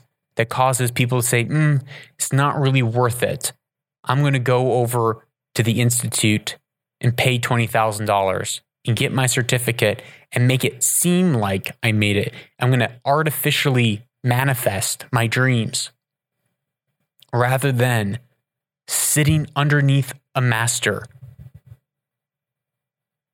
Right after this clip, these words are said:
so that I might be transformed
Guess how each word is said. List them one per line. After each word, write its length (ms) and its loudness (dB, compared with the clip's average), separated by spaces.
so 220 0
that 240 -2
I 80 0
might 320 -2
be 120 0
transformed 1500 0